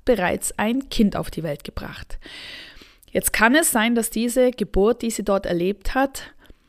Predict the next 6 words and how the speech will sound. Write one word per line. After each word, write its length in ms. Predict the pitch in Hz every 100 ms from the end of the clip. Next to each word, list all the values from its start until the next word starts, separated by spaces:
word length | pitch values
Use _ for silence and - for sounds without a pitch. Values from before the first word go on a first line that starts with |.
| _ _
ja, 380 | 196 220 175 156 - -
dass 180 | - 196
die 260 | - 262 -
negativ 840 | 208 226 226 185 - - 175 - -
für 220 | - - 196
sie 560 | - 190 180 180 185